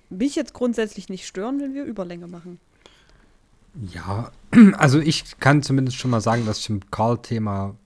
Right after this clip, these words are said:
Speaker 2: nicht viel beitragen kann. Ich hab's noch nicht gesehen.
Speaker 1: Ja, das ist auch nicht schlimm.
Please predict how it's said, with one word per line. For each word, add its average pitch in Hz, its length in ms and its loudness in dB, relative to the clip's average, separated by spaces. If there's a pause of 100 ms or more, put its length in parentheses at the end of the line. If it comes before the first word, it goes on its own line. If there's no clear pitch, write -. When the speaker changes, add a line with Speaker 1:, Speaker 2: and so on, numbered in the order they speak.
Speaker 2:
nicht 107 340 -10
viel 139 120 -4
beitragen 113 420 0
kann. 110 180 -4
Ich 110 100 -6
hab's - 180 -8
noch 104 80 -2
nicht 98 160 -2
gesehen. 98 260 -6
Speaker 1:
Ja, 196 140 -2 (420)
das 254 220 -4
ist 240 180 -8
auch 202 100 -2
nicht 220 160 -6
schlimm. 165 200 -8